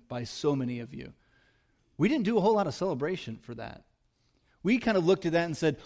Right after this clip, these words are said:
"Well, that is a, a milestone. That's not the finish line." And we didn't want people to think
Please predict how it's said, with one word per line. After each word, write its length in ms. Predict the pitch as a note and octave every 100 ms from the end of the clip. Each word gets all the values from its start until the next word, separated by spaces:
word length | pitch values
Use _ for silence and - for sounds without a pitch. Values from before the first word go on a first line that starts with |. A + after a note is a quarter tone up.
| -
"Well, 260 | A3+ A#3+ E3
that 280 | G3+ C4 -
is 340 | G3+ F#3+ F#3 -
a, 180 | D#3 D3
a 80 | C#3+
milestone. 920 | C#3+ F3 G3+ D#3 B2+ - B2 A#2+ - _ _ _ _ _
That's 240 | F#3 A3+
not 180 | A3+ F#3+
the 80 | C#3
finish 460 | - D#3 C3+ A2+ A2+
line." 320 | A#2 A2 - _ _ _ _ -
And 100 | E3
we 80 | G#3+
didn't 120 | C#4+
want 140 | A#3 F#3
people 260 | G#3+ F#3
to 80 | D3+
think 280 | D#3+ E3+